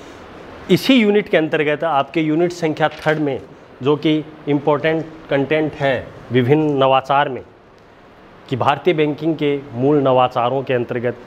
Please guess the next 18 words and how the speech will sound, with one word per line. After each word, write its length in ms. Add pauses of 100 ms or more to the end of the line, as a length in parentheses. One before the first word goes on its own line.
(240)
हम 120
पढ़ेंगे 560 (320)
प्रधानमंत्री 760
जन 260
धन 180
योजना 420
के 120
बारे 260
में, 200 (300)
कि 80
प्रधानमंत्री 960 (280)
जन 280
धन 160
योजना 520
पर 180
एक 220
निबंध 440 (440)
लिखिए 480